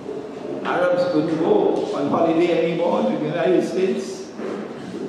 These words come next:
The Arabs couldn't go anymore to holiday in Paris and in Geneva and so on. Once you're an Arab, you're a terrorist now.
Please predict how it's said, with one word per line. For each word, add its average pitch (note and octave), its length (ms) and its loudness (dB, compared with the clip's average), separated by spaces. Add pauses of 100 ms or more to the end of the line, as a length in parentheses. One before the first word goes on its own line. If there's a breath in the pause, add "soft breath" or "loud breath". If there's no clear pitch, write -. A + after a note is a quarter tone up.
(260)
The D3+ 180 -2
Arabs F#3+ 400 4
couldn't - 240 4
go F3 160 4
anymore G3 480 0
to - 120 2
holiday F#3 540 4
in - 80 0
Paris F#3 420 2
and G3 160 0
in C#3+ 180 0
Geneva F#3 560 -2
and - 80 -6
so F3 100 -2
on. F3 180 -2
Once - 380 2
you're E3+ 180 4
an E3+ 60 2
Arab, G#3+ 680 0 (1900)
you're D3 180 -2
a - 80 -2
terrorist A3+ 500 2
now. - 320 -6